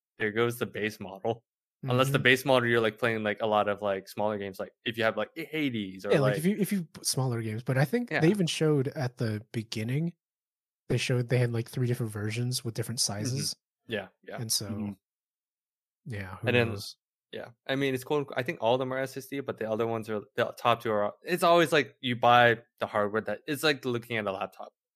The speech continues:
Speaker 1: at the end of the day still.
Speaker 2: Yeah.
Speaker 1: You look at the hardware and you see what you get.
Speaker 2: But
Speaker 1: It's cool, but I was just
Speaker 2: It, it's
Speaker 1: I'm
Speaker 2: cool.
Speaker 1: also skeptical.
Speaker 2: I'm, I'm very skeptic, but I, I think that's my nature of, I'm like,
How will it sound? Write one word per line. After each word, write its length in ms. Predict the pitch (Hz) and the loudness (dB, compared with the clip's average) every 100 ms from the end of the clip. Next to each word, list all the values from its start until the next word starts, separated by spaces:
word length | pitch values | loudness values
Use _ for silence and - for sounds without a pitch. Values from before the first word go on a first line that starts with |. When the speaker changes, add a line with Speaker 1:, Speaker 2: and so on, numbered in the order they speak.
| 104 | -12
Speaker 1:
at 60 | |
the 60 | 101 | -10
end 80 | 95 | -12
of 60 | 98 | -12
the 60 | - | -14
day 100 | - | -18
still. 300 | - - - - | -18 -18 -12 0
Speaker 2:
Yeah. 480 | 135 110 104 104 107 | 0 2 -2 -4 -2
Speaker 1:
You 80 | 113 | -2
look 120 | 113 | 0
at 80 | 120 | 0
the 60 | |
hardware 300 | 110 107 104 | 2 2 0
and 80 | 101 | -4
you 40 | 95 | -8
see 120 | - | -12
what 140 | - | -14
you 80 | - | -18
get. 180 | - 78 - _ _ _ _ _ _ _ _ | -18 -18 -20 _ _ _ _ _ _ _ _
Speaker 2:
But 120 | - 104 | -6 -4
Speaker 1:
It's 140 | - | -2
cool, 380 | - 247 131 - _ _ _ _ _ - | 2 4 4 2 _ _ _ _ _ 2
but 80 | 120 | 4
I 40 | |
was 100 | 117 | 4
just 280 | 113 - _ _ | 2 -12 _ _
Speaker 2:
It, 160 | - 180 | 0 2
it's 260 | 202 175 - | 4 4 4
Speaker 1:
I'm 140 | 214 | 6
Speaker 2:
cool. 0 | |
Speaker 1:
also 220 | 208 202 202 | 8 6 2
skeptical. 480 | 151 151 156 147 | 0 2 2 2
Speaker 2:
I'm, 60 | 143 - | -2 -2
I'm 240 | 143 135 | 0 0
very 300 | 123 120 113 | 0 0 0
skeptic, 480 | - 120 104 110 - | -2 -4 -8 -12 -6
but 100 | 127 | 0
I, 120 | 139 - | 0 0
I 60 | |
think 160 | - 196 | 0 4
that's 240 | 170 160 | 4 2
my 120 | 143 123 | 0 -2
nature 440 | 107 104 113 113 | -2 -4 -4 -6
of, 80 | 104 | -6
I'm 180 | 104 104 | -6 -6
like, 340 | 101 101 - | -8 -8 -14